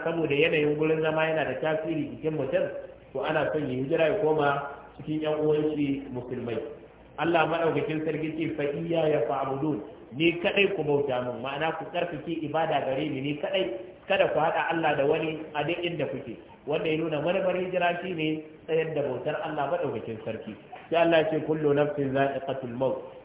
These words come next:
dukkan wata rai mai ɗanɗanon mutuwa ce. Wannan amsa ne ga wanda suke ganin ba za su iya yin hijira ba dan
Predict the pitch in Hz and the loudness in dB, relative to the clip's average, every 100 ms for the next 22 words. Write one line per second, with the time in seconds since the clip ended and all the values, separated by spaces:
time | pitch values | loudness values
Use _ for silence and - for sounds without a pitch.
0 | 131 208 202 175 160 156 160 160 139 135 | 0 0 2 0 2 0 0 0 -2 -2
1 | 135 135 156 131 127 135 127 110 - - | -4 -2 -4 -2 -4 -4 -2 -4 -6 -14
2 | - - - 165 185 175 180 214 220 185 | -18 -18 0 0 2 0 0 -4 0 0
3 | 185 180 165 170 180 175 170 180 156 156 | 2 0 2 2 2 -2 -4 -2 0 2
4 | 160 156 156 - - - - 139 165 202 | 2 0 -2 -10 -16 -18 0 4 6 6
5 | 202 185 170 151 156 160 156 156 156 151 | 4 0 0 0 0 2 2 4 4 4
6 | - - - 117 156 175 - | 2 -8 -14 -2 4 4 4